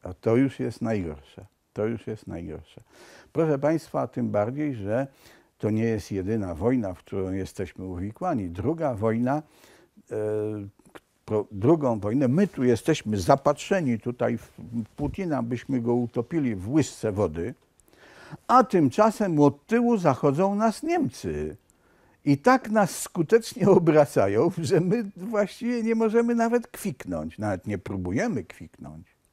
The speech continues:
Proszę państwa, to się zaczęło w, od stycznia dwa tysiące szesnastego roku.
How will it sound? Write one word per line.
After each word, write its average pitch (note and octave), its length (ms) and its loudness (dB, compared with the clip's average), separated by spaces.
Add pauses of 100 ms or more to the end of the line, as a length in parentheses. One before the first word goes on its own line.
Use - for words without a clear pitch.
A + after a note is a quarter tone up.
(1040)
Proszę E3 300 2
państwa, E3+ 720 4
to F3+ 180 4
się F3+ 200 -4
zaczęło E3 920 0
w, D#3+ 600 -2 (1040)
od F#3+ 260 4
stycznia G3 640 -6
dwa E3 220 2
tysiące E3+ 520 -4
szesnastego C#3 800 -4
roku. D#2 360 -10